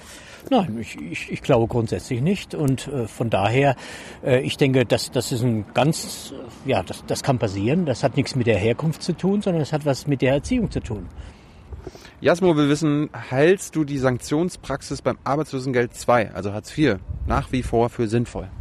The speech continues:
Speaker 1: Ja, das halte ich für sinnvoll, weil ich glaube, ähm, wir, wir müssen natürlich Leute, die, äh, sich in der sozialen Hängematte es bequem gemacht haben, die müssen wir dazu bringen, dass sie auch wieder eine Arbeit annehmen wollen.
Speaker 2: Tofu Fight,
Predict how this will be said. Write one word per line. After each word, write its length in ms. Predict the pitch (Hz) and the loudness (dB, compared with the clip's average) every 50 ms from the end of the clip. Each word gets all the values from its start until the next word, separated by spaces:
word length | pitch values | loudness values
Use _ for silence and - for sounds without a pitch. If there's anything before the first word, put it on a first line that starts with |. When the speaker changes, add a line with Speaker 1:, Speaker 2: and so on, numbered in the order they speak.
| - - - - - - - - - - - - | -6 -6 -4 -6 -8 -6 -6 -6 -8 -6 -6 -4
Speaker 1:
Ja, 140 | 101 101 | -2 -2
das 160 | 120 151 - 143 | -2 0 2 2
halte 160 | 117 113 120 | 2 2 2
ich 80 | - | 0
für 100 | - 143 | -2 -2
sinnvoll, 400 | 120 127 143 139 - - 170 165 151 | 0 0 0 0 0 0 -2 0 2
weil 140 | 151 135 123 | 2 2 0
ich 140 | - - | -2 -2
glaube, 420 | - 120 104 98 110 123 147 175 - - - - - - - - - - - | 0 0 2 2 2 2 0 -2 -4 -8 -14 -16 -16 -16 -16 -14 -12 -4 0
ähm, 540 | 135 127 127 120 120 123 120 117 135 - - | 2 4 4 4 4 4 2 2 0 -4 -8
wir, 380 | - 160 143 143 143 131 123 127 | -8 -4 0 2 2 2 2 2
wir 80 | 139 | 4
müssen 500 | 139 156 160 - - 190 190 190 185 165 | 4 4 2 2 0 2 2 2 2 0
natürlich 440 | 165 143 135 - 160 147 131 - - | 0 -2 0 2 2 2 2 0 0
Leute, 400 | 123 120 113 120 131 123 175 151 | 2 4 6 4 4 4 0 0
die, 460 | - 147 139 131 131 127 123 123 131 | 0 0 2 2 4 4 4 4 2
äh, 360 | 127 123 123 117 113 110 110 107 | 0 0 0 2 2 2 2 0
sich 420 | - - 135 127 - - - - | 0 0 0 0 -2 -4 -4 -4
in 140 | - 160 135 | -2 0 2
der 140 | 131 123 110 | 4 4 2
sozialen 480 | - 120 101 - 131 117 117 123 127 | 2 -2 -2 0 2 2 4 4 2
Hängematte 500 | 117 123 131 131 120 120 117 107 110 117 113 120 | 2 2 2 4 4 2 2 0 0 -2 -2 -2
es 140 | 120 - - | -4 -6 -8
bequem 380 | - 120 - 117 117 113 120 | -8 -6 -2 0 0 2 2
gemacht 320 | 123 131 135 135 - - - | 0 0 -2 -2 -2 -4 -4
haben, 240 | 147 151 165 185 - - - - - - | -4 -2 -2 -4 -6 -8 -12 -12 -4 0
die 60 | 113 | 2
müssen 280 | 113 117 120 - 143 135 | 2 2 2 2 2 2
wir 120 | 143 143 | 4 4
dazu 260 | 147 135 - - 151 | 2 0 0 -2 -4
bringen, 300 | - - 127 113 113 113 | -2 -2 -2 -2 0 0
dass 100 | 127 120 | 0 0
sie 140 | 123 139 131 | -2 -2 -4
auch 160 | 131 110 - | -4 -4 -4
wieder 420 | 143 127 143 143 139 139 135 - - | -2 -2 0 0 0 -2 -2 -4 -4
eine 200 | 143 139 160 - | -2 -2 -2 -2
Arbeit 260 | 156 147 117 110 104 | -2 -2 -2 -4 -4
annehmen 320 | 98 92 95 95 92 90 87 | -4 -6 -6 -6 -6 -4 -4
wollen. 300 | 90 90 87 87 90 - - - - - - - - - | -4 -4 -4 -6 -10 -12 -14 -18 -20 -20 -20 -20 -8 -2
Speaker 2:
Tofu 420 | 156 170 208 208 - 180 160 127 | 2 2 2 2 4 2 2 2
Fight, 380 | - - 117 110 104 98 - | 4 4 6 6 4 4 0